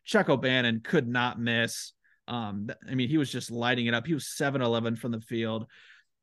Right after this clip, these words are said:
But, you know, that's not the reason we lost this game. We easily could have won this game, I think, if we just played a little bit better. I think, you know, Desi Sills was our leading scorer. It felt like he was the only one bringing energy. We turned it over twenty times.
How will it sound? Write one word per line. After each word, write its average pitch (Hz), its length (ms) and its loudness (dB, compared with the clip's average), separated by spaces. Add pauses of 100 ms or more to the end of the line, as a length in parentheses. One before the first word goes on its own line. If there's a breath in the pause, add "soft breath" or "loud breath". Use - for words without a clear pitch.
(140)
But, 127 360 4 (280)
you 131 140 -4
know, 104 320 -8
that's 165 480 0
not 131 380 4
the 131 100 0
reason 127 320 0
we 120 80 2
lost 117 320 0
this 120 140 -6
game. 117 320 2
We 160 100 2
easily 127 460 -2
could 123 160 0
have 113 80 -2
won 117 180 -2
this 117 160 -2
game, 117 220 0
I 113 100 2
think, 117 320 -2 (320 soft breath)
if 127 100 -12
we 143 120 2
just 131 160 -6
played 139 220 4
a - 120 -10
little 131 300 2
bit 147 120 4
better. 139 400 2 (520)
I 139 80 0
think, 139 180 -2 (140)
you 139 140 -2
know, 131 80 0
Desi 165 340 2
Sills 160 260 2
was 139 140 2
our 135 100 4
leading 135 260 2
scorer. 135 440 2
It 139 160 -2
felt 170 160 0
like 151 100 -2
he 151 180 2
was 156 120 -4
the 131 160 0
only 123 160 0
one 123 240 -2
bringing 117 300 -2
energy. 117 640 0 (680)
We 135 140 0
turned 190 180 2
it 190 60 2
over 160 240 4
twenty 139 300 -4
times. 123 500 0